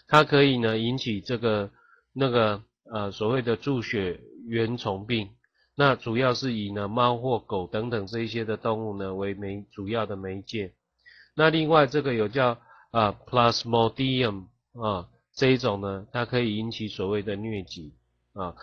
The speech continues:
那主要是以蚊子为媒介。好，在这个地方呢，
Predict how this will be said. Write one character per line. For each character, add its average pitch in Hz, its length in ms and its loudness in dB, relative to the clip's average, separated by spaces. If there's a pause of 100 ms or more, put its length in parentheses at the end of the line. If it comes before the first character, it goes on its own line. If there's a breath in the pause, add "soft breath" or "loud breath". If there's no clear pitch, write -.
(120 loud breath)
那 127 140 0
主 110 200 -4
要 120 180 2
是 120 180 -4
以 107 120 -2
蚊 104 240 -2
子 107 160 -6
为 95 200 0
媒 95 240 -6
介。 92 320 -6 (800)
好， 95 200 -4 (260 loud breath)
在 175 180 8
这 165 120 6
个 151 140 10
地 143 180 4
方 127 240 2
呢， 120 200 2